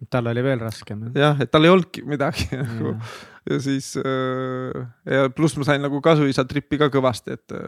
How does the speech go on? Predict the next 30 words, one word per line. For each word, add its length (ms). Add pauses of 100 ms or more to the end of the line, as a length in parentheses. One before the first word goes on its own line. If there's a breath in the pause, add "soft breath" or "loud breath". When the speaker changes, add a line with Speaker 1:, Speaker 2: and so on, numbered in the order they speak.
Speaker 2:
vähemalt 240
mul 160
on 80
nagu, 220 (680 soft breath)
et 100
ma 140
ei 60
pea, 160 (160)
mul 260
ei 20
ole 140
nii 180
suurt 220
küsimärki, 560
et 160
milline 340
siis 220 (140)
mees 280
olla 300
või 100
mitte 320
olla, 360 (180)
et 160
vähemalt 320
on 160
olnud 260
neid 140
mingeid 380
eeskujusid, 520
aga 300